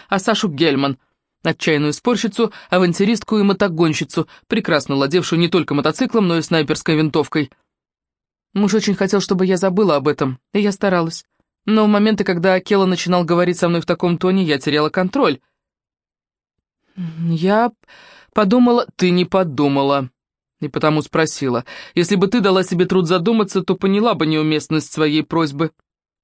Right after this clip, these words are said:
Тон разговора совсем перестал мне нравиться. Рядом, притихнув как мышка в норке, сидела дочь и внимательно наблюдала за нами,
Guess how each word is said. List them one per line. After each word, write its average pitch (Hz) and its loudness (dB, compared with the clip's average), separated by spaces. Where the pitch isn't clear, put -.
Тон 139 -6
разговора 139 -4
совсем 156 -6
перестал 139 -6
мне 160 -2
нравиться. 165 -8
Рядом, 185 2
притихнув 196 0
как 185 -2
мышка 165 -2
в 147 0
норке, 202 0
сидела 147 0
дочь 208 -2
и 156 0
внимательно 165 0
наблюдала 143 0
за 156 0
нами, 214 0